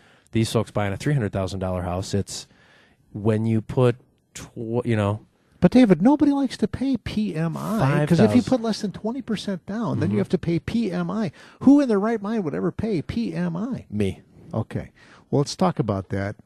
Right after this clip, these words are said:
Speaker 2: um,
Speaker 1: Yeah.
Speaker 2: after the news, because I've got a follow-up story where this is an element,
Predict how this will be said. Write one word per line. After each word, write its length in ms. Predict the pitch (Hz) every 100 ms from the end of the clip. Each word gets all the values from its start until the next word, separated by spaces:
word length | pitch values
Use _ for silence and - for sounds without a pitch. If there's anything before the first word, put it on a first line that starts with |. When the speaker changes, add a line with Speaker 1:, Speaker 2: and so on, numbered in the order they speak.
| -
Speaker 2:
um, 480 | 98 90 82 80 80
Speaker 1:
Yeah. 120 | - 90
Speaker 2:
after 240 | 131 -
the 80 | 117
news, 240 | 113 117
because 300 | - 117 113
I've 140 | 117 120
got 100 | 123
a 40 |
follow-up 580 | - 190 254 190 95 -
story 500 | - - - - 143 - - - - -
where 220 | - 110 110
this 240 | 110 -
is 180 | 117 101
an 140 | 123
element, 580 | 190 143 110 95 180 -